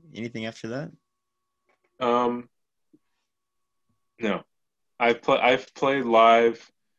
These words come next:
Speaker 2: um, since being in California a few times. Um, I'll, like, have a musician or a few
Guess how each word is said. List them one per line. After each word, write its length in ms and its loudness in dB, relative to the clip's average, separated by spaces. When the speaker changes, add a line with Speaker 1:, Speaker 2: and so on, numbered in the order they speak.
Speaker 2:
um, 540 -2
since 580 -6
being 300 -2
in 60 -6
California 760 0
a 60 -10
few 200 -4
times. 520 -4
Um, 420 -6
I'll, 180 0
like, 320 0
have 380 2
a 160 6
musician 760 4
or 280 4
a 100 -2
few 500 -4